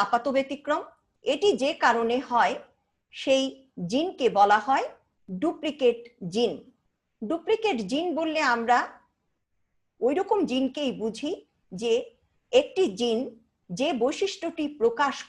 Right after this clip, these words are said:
করে, যদি একই বৈশিষ্ট্য বা ফিনোটাইপ অন্য একটি জিনও করতে পারে, তখন এদেরকে বলা হয় প্রতিলিপি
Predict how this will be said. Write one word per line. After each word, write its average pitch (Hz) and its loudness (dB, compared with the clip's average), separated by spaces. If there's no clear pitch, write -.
করে, 196 4
যদি 294 0
একই 370 0
বৈশিষ্ট্য 302 0
বা 208 6
ফিনোটাইপ 311 0
অন্য 403 2
একটি - -6
জিনও 240 2
করতে 320 2
পারে, - -4
তখন 262 4
এদেরকে 262 4
বলা 190 4
হয় 294 0
প্রতিলিপি 254 -2